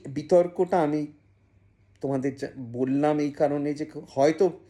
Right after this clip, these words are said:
এটা বুদ্ধ কোনো, বৌদ্ধ কোনো, আহ, মন্দির ছিল যেটা হিন্দুরা টেক ওভার করে, বা হিন্দুদের কি ছিল যেটা কোনোভাবে একে ধ্বংস করার চেষ্টা করা হয়েছিল, বিগ্রহকে ছুঁড়ে ফেলা দেয়া, ফেলে দেওয়া হয়েছিল অলকানন্দের জলে,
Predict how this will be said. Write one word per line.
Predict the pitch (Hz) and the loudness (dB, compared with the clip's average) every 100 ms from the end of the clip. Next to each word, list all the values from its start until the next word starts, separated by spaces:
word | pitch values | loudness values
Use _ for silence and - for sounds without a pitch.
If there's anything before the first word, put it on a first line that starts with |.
| _ _ - | _ _ -14
এটা | - 151 | -4 -4
বুদ্ধ | 131 143 139 - - - 185 | -2 -6 -6 -16 -4 2 2
কোনো, | 180 147 | 2 -2
বৌদ্ধ | 127 143 139 - - 190 | -2 -2 -4 -6 -4 -2
কোনো, | 160 139 131 - - - - _ | -2 -6 -6 -16 -20 -20 -20 _
আহ, | 123 | -2
মন্দির | 131 135 131 135 123 | 2 2 2 0 -2
ছিল | - 127 | -4 -4
যেটা | 120 120 | -2 -4
হিন্দুরা | 120 120 120 127 | -4 -4 -2 -2
টেক | 120 117 143 | -2 -4 -4
ওভার | 131 131 | -2 -2
করে, | 135 131 127 | 0 -2 0
বা | 127 123 - _ _ _ _ _ _ 151 | 0 0 -10 _ _ _ _ _ _ -4
হিন্দুদের | 156 185 202 226 196 | -2 0 2 2 0
কি | - | -10
ছিল | 135 - 139 139 139 - - - _ | -14 -8 -2 -2 -4 -18 -20 -20 _
যেটা | - 139 165 151 | -4 -2 2 2
কোনোভাবে | 151 135 139 139 127 135 139 | 2 -2 -2 -2 0 0 0
একে | 123 | -2
ধ্বংস | 120 120 117 | -4 -4 -4
করার | - 131 113 | -4 0 -2
চেষ্টা | - 120 - 113 | -2 -10 -6 -4
করা | 107 117 | -2 -2
হয়েছিল, | 117 113 113 117 | -4 -6 -8 -8
বিগ্রহকে | 113 110 113 120 117 | -8 -8 -4 -4 -6
ছুঁড়ে | 113 127 127 | -10 -8 -6
ফেলা | 123 110 | -4 -4
দেয়া, | 104 107 113 - | -4 -4 -4 -4
ফেলে | 139 127 | -4 -2
দেওয়া | 117 117 107 | 2 2 2
হয়েছিল | 104 107 107 | -4 -6 -6
অলকানন্দের | 104 104 104 101 101 | -6 -6 -8 -8 -8
জলে, | 107 101 | -6 -6